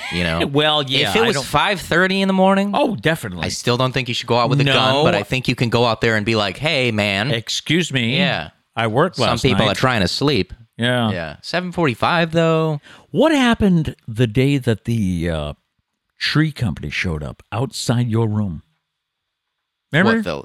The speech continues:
Speaker 1: this
Speaker 2: This
Speaker 1: past week?
Speaker 2: Yeah, this was, like, last week before I went away.
Speaker 1: It wasn't, no, well, it wasn't super loud. I just remember waking up and I was like, "Who, who was doing yard work?" Like, I, all I he-, heard was, was, well, I didn't know it was, at the time it was
Speaker 2: Yeah.
Speaker 1: the, the,
Speaker 2: It was, it was
Speaker 1: the
Speaker 2: a
Speaker 1: tree
Speaker 2: tree
Speaker 1: company.
Speaker 2: company that came
Speaker 1: Yeah.
Speaker 2: to,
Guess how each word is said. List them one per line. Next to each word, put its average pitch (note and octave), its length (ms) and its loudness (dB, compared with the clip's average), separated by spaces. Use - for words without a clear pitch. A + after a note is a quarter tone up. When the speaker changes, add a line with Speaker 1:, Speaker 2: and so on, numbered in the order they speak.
Speaker 1:
this F#2 120 -8
Speaker 2:
This F3+ 120 2
Speaker 1:
past F2+ 180 -4
week? - 300 -10
Speaker 2:
Yeah, F3+ 180 0
this E3+ 240 -4
was, G3 220 -2
like, D3 200 0
last D#3 300 -2
week D3+ 220 0
before B2 260 0
I A#2+ 60 2
went A#2+ 160 2
away. A2+ 260 2
Speaker 1:
It A#3+ 80 2
wasn't, C4 400 0
no, D#3+ 160 0
well, D#3+ 220 2
it G#3 80 0
wasn't A3+ 260 -2
super G2+ 300 -2
loud. F#2+ 280 0
I G2 120 -2
just F3 140 -6
remember B2 240 0
waking A2 360 0
up A#2+ 120 0
and G2 60 -2
I G2 40 2
was G2 100 0
like, G2 160 -2
"Who, B3+ 500 -2
who - 300 -2
was D#4 180 2
doing G#3+ 320 2
yard G2 340 2
work?" - 260 -2
Like, C2+ 240 -4
I, G#2+ 140 -4
all C#3 200 2
I F3 100 0
he-, - 260 -12
heard G2+ 340 0
was, - 420 -6
was, - 420 -6
well, F#2 120 -4
I A#2 140 -4
didn't G2+ 160 -4
know F#2+ 180 2
it A#1+ 60 -4
was, C#2+ 160 -6
at - 160 -6
the D2+ 80 -6
time D2+ 240 -2
it A1+ 80 -8
was - 100 -4
Speaker 2:
Yeah. A2+ 240 0
Speaker 1:
the, C#2 80 -12
the, D3+ 60 -2
Speaker 2:
It D#3+ 40 2
was, D#3+ 100 -4
it D#3 180 -2
was D3 120 0
Speaker 1:
the D3 60 0
Speaker 2:
a C3+ 40 -2
Speaker 1:
tree F#2 140 -2
Speaker 2:
tree F#3 100 4
Speaker 1:
company. - 160 0
Speaker 2:
company A2 220 -2
that G#2 140 -4
came B2+ 320 -2
Speaker 1:
Yeah. - 20 -2
Speaker 2:
to, A#2+ 260 -2